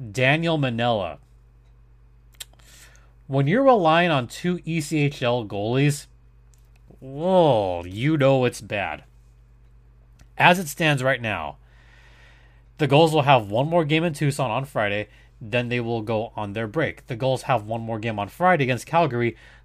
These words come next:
Dostal is expected to start that game before the Ducks go on their holiday break. So that's what we have coming up. We have the game on Friday against Tucson, at Tucson, and then Wednesday the twenty-eighth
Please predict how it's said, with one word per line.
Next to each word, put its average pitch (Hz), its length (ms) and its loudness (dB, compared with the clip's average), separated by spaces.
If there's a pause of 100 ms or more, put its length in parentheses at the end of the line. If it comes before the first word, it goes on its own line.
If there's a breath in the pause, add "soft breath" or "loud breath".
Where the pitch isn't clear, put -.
Dostal 139 640 2
is 131 180 -2
expected 127 720 -4
to 143 120 -4
start 120 300 -2
that 143 240 -4
game 113 260 -4 (360 soft breath)
before 127 320 -2
the 123 100 0
Ducks 113 300 -4
go 120 280 -6
on 156 400 -2 (120)
their 170 400 6
holiday 123 500 0
break. 90 500 -10 (1080 soft breath)
So 143 340 -4
that's 120 260 -2
what 147 100 -6
we 139 60 -2
have 147 180 2
coming 160 200 0
up. 127 180 0
We 120 120 -4
have 117 200 -2
the 120 60 -6
game 120 180 -2
on 117 60 -2
Friday 135 420 0
against 104 380 -8 (400)
Tucson, 143 560 -4
at 117 160 -6
Tucson, 147 480 -4 (640 soft breath)
and 135 120 0
then 117 300 -2
Wednesday 180 380 0
the 170 100 -4
twenty-eighth 143 800 -6